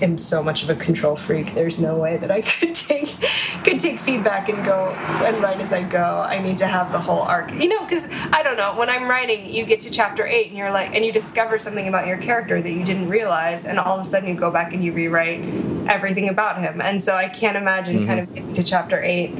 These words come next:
Speaker 1: I would just get so upset if I <laughs> had to, if I had missed an opportunity because I was changing something in chapter eight that didn't make sense.
Speaker 2: Now, would
Speaker 1: Um,
Speaker 2: you, would you then look at the different elements that are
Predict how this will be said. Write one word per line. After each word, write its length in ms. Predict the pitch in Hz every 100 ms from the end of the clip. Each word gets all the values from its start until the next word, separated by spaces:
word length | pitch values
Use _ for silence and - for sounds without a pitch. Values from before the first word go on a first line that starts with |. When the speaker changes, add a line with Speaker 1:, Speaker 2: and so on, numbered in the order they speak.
| - - - - -
Speaker 1:
I 120 | 214
would 120 | 220 208
just 160 | 190
get 140 | 202 -
so 160 | 190
upset 400 | 170 - - 175 170
if 120 | 175
I 60 | 180
<laughs> 120 | 180
had 220 | - 262
to, 200 | - - - - - 302
if 100 | 254
I 80 | 247
had 120 | 220
missed 360 | 240 226 226 220
an 80 | 196
opportunity 640 | 185 185 180 175 175 170
because 220 | 175 175
I 60 | 175
was 140 | 175
changing 380 | - 175 175 175
something 380 | 165 170 170 165
in 100 | 175
chapter 340 | - - -
eight 220 | - -
that 100 | 185
didn't 220 | 175 170 170
make 160 | -
sense. 460 | - 170 170 - -
Speaker 2:
Now, 180 | 143 170
would 240 | 160 196 208
Speaker 1:
Um, 100 | 202
Speaker 2:
you, 60 | - 160
would 220 | 220 180
you 460 | 208 196 190 185 143
then 440 | 165 165 165 - - - - - - - - - -
look 340 | 170 165 214 180
at 320 | 165 160 -
the 80 | 156
different 320 | 170 170 147
elements 460 | 139 175 202 196 -
that 180 | 185 160
are 400 | 151 151 147